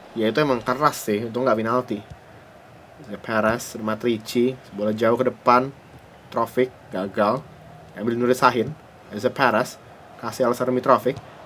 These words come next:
Geser sedikit, shooting kaki kanan dari Mitrovic. Tipis tadi sedikit di atas gawang mereka.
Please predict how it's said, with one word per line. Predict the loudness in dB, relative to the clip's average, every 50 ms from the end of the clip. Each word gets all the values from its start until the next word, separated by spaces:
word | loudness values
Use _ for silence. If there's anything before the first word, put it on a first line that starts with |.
| -8 -4
Geser | 2 4 4
sedikit, | 4 6 6 4 4 4 2 -2 -4 -6 -8
shooting | -4 0 2 4 4
kaki | 4 4 4
kanan | 6 8 8
dari | 8 8
Mitrovic. | 8 4 2 0 2 0 0 0 0 -2 -4 -4 -4 -4 -6 -8 -10 -10 -12 -12 -12 -12 -12 -12 -12 -12 -12 -12 -12 -12 -12 -12 -12 -12 -12 -12 -12 -12 -12 -12 -12 -12 -12 -12 -8 -6
Tipis | -4 -4 4 6 6 6 8
tadi | 6 6 6 6 4
sedikit | 0 -2 -2 0 0 0
di | 2 2
atas | 0 0 -4 -2
gawang | 2 2 4 4
mereka. | 4 2 2 2 0 -4 -6